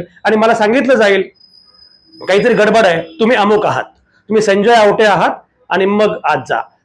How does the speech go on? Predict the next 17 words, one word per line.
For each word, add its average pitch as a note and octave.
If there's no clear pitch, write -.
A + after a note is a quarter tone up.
तुम्ही G#3+
अशा A3
प्रकारची G#3+
ओळख A#3+
बदलून F#3+
तुम्हाला G#3
विमानतळामध्ये G3
प्रवेश G#3+
मिळणार F#3+
नाही, F3
तुम्हाला A3+
कुठल्याही A3+
विमानात C4+
प्रवेश A#3
दिला G3+
जाणार E3+
नाही. D#3